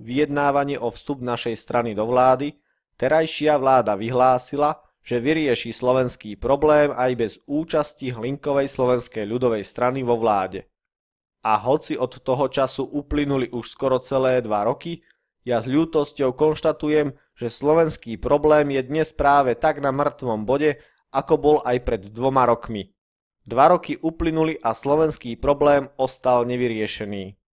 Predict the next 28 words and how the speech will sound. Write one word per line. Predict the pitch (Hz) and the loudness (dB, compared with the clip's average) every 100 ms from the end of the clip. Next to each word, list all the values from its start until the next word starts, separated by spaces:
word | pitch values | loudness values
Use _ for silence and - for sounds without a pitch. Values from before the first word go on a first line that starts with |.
| _ _ _ _ _ | _ _ _ _ _
V | _ | _
poslednom | - 127 - 135 117 104 90 | 0 0 2 -2 0 -6 -4
čase | 113 120 - 165 165 _ _ _ _ | -4 -2 0 0 -2 _ _ _ _
píše | 127 165 156 160 | -10 -6 -4 -4
a | 139 135 | 0 0
hovorí | 135 151 147 139 | 2 2 0 -2
sa | - 101 | -4 -6
znova | 87 120 139 151 160 160 _ | -6 -4 2 2 2 -4 _
o | 127 | -6
vstupe | - - 165 165 165 | -4 -6 -8 -2 -2
našej | 139 127 113 | 0 -4 -6
strany | 104 - - 135 131 | -8 -4 0 0 2
do | 123 | 0
vlády. | 120 117 104 95 101 _ _ _ _ _ _ _ | 2 2 0 -2 -12 _ _ _ _ _ _ _
A | 110 | -6
preto | - 156 170 | 0 2 2
dovoľte | 147 147 143 131 131 127 | 2 4 4 2 -2 -4
mi, | 127 123 - | -4 -6 -2
aby | 117 123 | -2 -2
som | - 131 127 | -4 -4 -2
aj | 123 117 | -4 -4
k | - 165 | -2 -4
tejto | 165 160 | -2 -2
otázke | 127 131 143 139 - 139 | -2 0 2 2 -2 -6
zaujal | 117 131 139 131 | 2 2 4 2
naše | 123 113 - 107 | 2 0 -2 -4
jasné | 123 - 135 127 | -4 -4 -4 -4
stanovisko. | 120 123 123 107 98 - - 98 | -2 -2 -2 -4 -8 -12 -14 -14